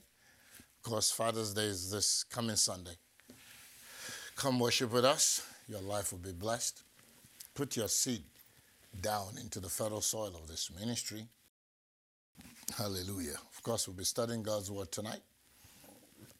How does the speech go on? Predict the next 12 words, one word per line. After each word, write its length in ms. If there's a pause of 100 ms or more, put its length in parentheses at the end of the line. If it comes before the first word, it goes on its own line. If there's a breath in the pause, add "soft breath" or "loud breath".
(280)
Wednesday 380
night, 200
seven 320
P 140
M 120
to 120
nine 260
P 180
M. 80 (120)
We 80
only 300 (960 loud breath)
do 200